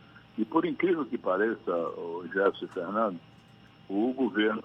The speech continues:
perde credibilidade no meio da população, o presidente tá perdendo credibilidade, até porque o presidente não reúne nenhuma virtude para ser presidente, para ser estadista de um país tão majestoso e maravilhoso como o,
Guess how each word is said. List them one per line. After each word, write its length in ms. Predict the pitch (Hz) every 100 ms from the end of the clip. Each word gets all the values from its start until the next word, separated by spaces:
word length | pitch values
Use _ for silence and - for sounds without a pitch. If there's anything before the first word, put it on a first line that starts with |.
| 107
perde 300 | - 120 113
credibilidade 800 | - 98 95 90 90 87 87 101 135
no 100 | 104
meio 200 | 92 90
da 80 | 82
população, 580 | 85 - 87 82 104 127
o 60 |
presidente 440 | 117 92 - 98 -
tá 100 | 95
perdendo 400 | 95 82 90 87
credibilidade, 720 | 92 85 - 80 - 95 120
até 140 | 117
porque 420 | - - - 101 90
o 840 | - - - - - - - -
presidente 360 | 92 92 104 101
não 120 | 101
reúne 360 | 95 92 98 101
nenhuma 320 | 101 135 120
virtude 640 | 95 90 - 110 113 87 78
para 160 | 95 87 -
ser 180 | 120 -
presidente, 600 | 95 87 85 95 104 -
para 120 | 85 -
ser 160 | 104
estadista 680 | 98 - 90 - 101 - 90
de 120 | 80
um 60 | 104
país 360 | 101 87 90 -
tão 100 | 104
majestoso 680 | 104 95 92 - - 107 101
e 20 |
maravilhoso 640 | 95 95 92 90 92 92 - - - - - - - - -
como 500 | - 107 104 98 95 -
o, 680 | 104 98 95 92 87 85